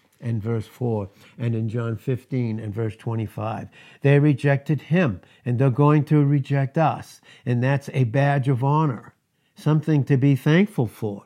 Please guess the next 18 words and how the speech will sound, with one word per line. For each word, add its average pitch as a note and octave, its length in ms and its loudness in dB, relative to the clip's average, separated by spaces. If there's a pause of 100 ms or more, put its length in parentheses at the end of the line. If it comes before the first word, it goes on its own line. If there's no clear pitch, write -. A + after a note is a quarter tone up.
(280)
Instead C#3+ 400 -2
of B2 120 -4
functioning D3 600 -4
under C3+ 220 -2
the A2 140 -6
bondage A#2+ 680 -2
and B2 220 -4
evil C#3 400 0
deception B2+ 600 -2
of F#2 200 -8
it, D#3+ 120 -8 (280)
we're C#3 160 4
freed F#3+ 460 0
from A2 200 -6 (540)
it. C3+ 180 -4
<laughs> - 60 -20 (1300)
And D3 160 6
so, C#3 400 8